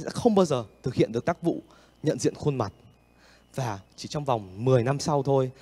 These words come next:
thì các đồn cảnh sát ở khắp nước Mỹ đã sử dụng A I để nhận diện khuôn mặt tội phạm.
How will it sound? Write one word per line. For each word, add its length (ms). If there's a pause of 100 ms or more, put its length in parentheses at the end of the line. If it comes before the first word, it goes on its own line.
(240)
thì 160
các 180
đồn 220
cảnh 160
sát 200
ở 60
khắp 200
nước 140
Mỹ 300
đã 100
sử 120
dụng 220
A 60
I 80
để 200
nhận 160
diện 100
khuôn 160
mặt 160
tội 120
phạm. 280